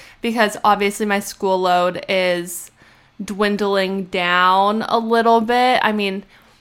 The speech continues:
technically, is it really? Probably not, but just in my head, I think it's summer, and so I don't need to do anything anymore. So this is my focus. I want these episodes to be so amazing for you guys. I want you guys to really, really love them.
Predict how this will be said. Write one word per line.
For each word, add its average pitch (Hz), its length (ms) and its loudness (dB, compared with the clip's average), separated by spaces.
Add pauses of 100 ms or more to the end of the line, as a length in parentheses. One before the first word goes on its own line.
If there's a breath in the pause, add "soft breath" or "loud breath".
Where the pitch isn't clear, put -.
(340 soft breath)
technically, 277 800 2
is 233 160 0
it 247 140 0
really? 233 680 2
Probably 226 460 4
not, 202 380 6
but 208 120 -2
just 214 180 -2
in 220 80 0
my 190 140 4
head, 190 420 2
I 196 160 0
think 196 240 -6
it's - 180 -6
summer, 185 320 -2
and 180 180 -4
so 196 160 -4
I 180 120 -2
don't 180 220 0
need 180 120 -4
to 180 100 -2
do 175 220 -8
anything 208 460 -4
anymore. 233 540 -2 (420 loud breath)
So 226 640 8 (260)
this 226 180 2
is 247 80 -4
my 262 160 6
focus. 220 760 4 (160)
I 214 140 4
want 208 240 4
these 233 160 0
episodes 214 520 2
to 220 80 -14
be 214 120 -2
so 208 320 -2
amazing 196 400 -2
for 196 120 -6
you 196 120 0
guys. 190 300 2
I - 120 -4
want 190 180 -2
you 190 60 -6
guys 196 240 -2
to 208 80 -6
really, 190 360 -2
really 208 260 0
love 180 400 0
them. 240 340 0